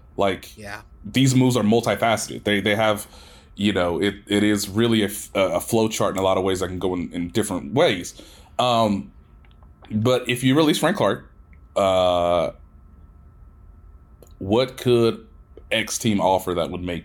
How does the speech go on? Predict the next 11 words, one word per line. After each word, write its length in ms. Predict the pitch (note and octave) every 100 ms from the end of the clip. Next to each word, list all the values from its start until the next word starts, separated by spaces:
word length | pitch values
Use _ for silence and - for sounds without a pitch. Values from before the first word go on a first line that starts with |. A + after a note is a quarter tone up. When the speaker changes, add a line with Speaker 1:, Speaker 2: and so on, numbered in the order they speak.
| -
Speaker 1:
you 320 | F#2+ G#2 G2+
and 120 | F#2
the 40 | F2+
Chiefs 260 | - F2
feel 180 | - D#2+
uncomfortable? 560 | D#2+ - D#2 - - - - - - - - - - - - - - - - -
Speaker 2:
I 60 | C#3
pulled 220 | D#3+ G3
up 100 | G3
the 60 | D#3+
Chiefs, 580 | - D3+ D3+ - -